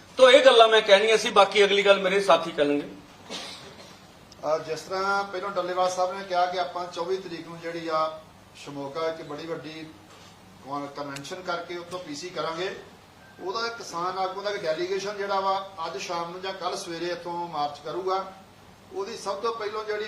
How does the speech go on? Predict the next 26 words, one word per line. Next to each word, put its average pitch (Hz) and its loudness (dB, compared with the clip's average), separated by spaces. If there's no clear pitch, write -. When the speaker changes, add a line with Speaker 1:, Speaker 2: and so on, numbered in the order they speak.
Speaker 2:
ਮੀਟਿੰਗ 185 -6
ਔਰ 214 -2
ਪੀਸੀ 190 -10
ਜਿਹੜੀ 196 -4
ਆ 208 -2
ਇੱਕੀ 208 -8
ਜੂਨ 185 -4
ਨੂੰ 190 -10
ਜਿਹੜਾ 196 -2
ਵਾ 202 0
ਜੈਪੁਰ 165 -4
ਵਿੱਚ, 214 -6
ਔਰ 196 -4
ਬਾਈ 165 0
ਜੂਨ 202 -8
ਨੂੰ 214 -4
ਅਸ਼ੋਕ 190 -2
ਨਗਰ 202 -4
ਮੱਧ 208 -8
ਪ੍ਰਦੇਸ਼ 202 -4
ਵਿੱਚ, 220 -4
ਔਰ 196 -2
ਤੇਈ 196 -2
ਜੂਨ 202 -10
ਨੂੰ 208 -8
ਮਾਲੇਗਾਂਵ 190 -2